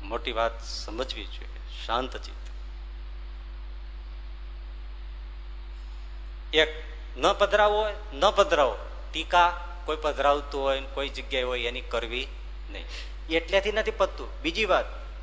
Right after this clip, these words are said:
ન પધરાવવું હોય, રુચિ ન હોય, ન પધરાવો.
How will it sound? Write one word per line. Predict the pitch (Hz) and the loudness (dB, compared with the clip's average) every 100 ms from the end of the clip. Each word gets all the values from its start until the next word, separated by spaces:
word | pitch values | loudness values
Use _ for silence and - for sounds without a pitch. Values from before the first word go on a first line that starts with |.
| - - - 117 | -10 -10 -10 4
ન | 156 214 | 8 8
પધરાવવું | 214 214 - - 202 208 208 202 | 6 0 -4 6 10 10 10 6
હોય, | 208 208 208 - - - | 6 6 2 -8 -10 -8
રુચિ | 131 170 196 | -6 -4 -2
ન | 196 | 2
હોય, | 202 202 - 131 | 2 2 -2 2
ન | 185 | 4
પધરાવો. | 233 214 170 143 110 | 6 8 10 10 8